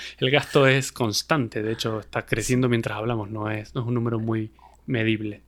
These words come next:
Speaker 1: fácilmente.
Speaker 2: hecho, de hecho, esta semana, si no me equivoco, eh, suben más pasta todavía. Sí,
Speaker 1: ¿Por
Speaker 2: de-,
Speaker 1: qué? ¿Hay
Speaker 2: de-,
Speaker 1: algo especial?
Speaker 2: sí, hay un cohete de un Dragon nine subiendo.
Speaker 1: Ah, bueno, bueno, sí, claro, hay una prueba de, bueno, ahora te voy a hablar un poquito de, de todo esto, pero primero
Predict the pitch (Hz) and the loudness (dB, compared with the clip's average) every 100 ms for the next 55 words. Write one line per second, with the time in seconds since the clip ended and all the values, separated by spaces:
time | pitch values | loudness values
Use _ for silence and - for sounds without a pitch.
0 | _ - 104 135 - 180 - - 139 127 | _ -10 -4 -2 0 0 -2 -6 -8 -4
1 | 165 170 147 147 143 165 180 160 147 147 | -4 -2 -2 0 0 0 -2 -4 -4 -4
2 | 139 147 160 190 196 - 139 135 131 127 | -2 -2 0 0 0 0 2 2 2 2
3 | 127 123 120 117 113 - - - 151 156 | 2 2 2 -2 -4 -12 -14 -6 -2 0
4 | 139 143 165 - 127 120 156 185 113 113 | 2 2 2 0 0 0 2 0 -4 -10
5 | - _ _ _ _ _ _ _ _ _ | -20 _ _ _ _ _ _ _ _ _
6 | _ _ _ _ _ - 127 120 131 139 | _ _ _ _ _ -12 -8 -6 -2 -2
7 | 117 113 113 - - 165 123 - _ _ | 0 0 -2 -2 -2 -2 -2 -10 _ _
8 | _ - - 139 165 151 143 147 143 143 | _ -16 -8 -4 0 0 0 -2 -2 0
9 | 139 147 151 147 143 135 131 131 131 127 | 2 2 2 2 2 2 2 2 0 -2
10 | 131 131 127 123 131 127 131 156 143 135 | -6 -8 -8 -6 -4 -2 -4 -4 -4 -8
11 | 127 - 127 131 156 113 113 - _ _ | -10 -12 -6 -4 -4 -8 -12 -20 _ _
12 | - 175 127 151 131 156 120 147 139 - | -2 0 0 0 0 -2 -2 -2 -2 -2
13 | 143 127 131 123 131 123 120 113 110 123 | 0 2 0 0 0 0 -2 -6 -6 -2
14 | 127 135 135 131 135 135 131 123 120 123 | -2 0 0 2 4 4 2 0 0 2
15 | 117 110 135 120 120 120 - - 117 120 | 0 0 -2 0 2 0 -2 -6 -4 0
16 | 139 180 | 2 2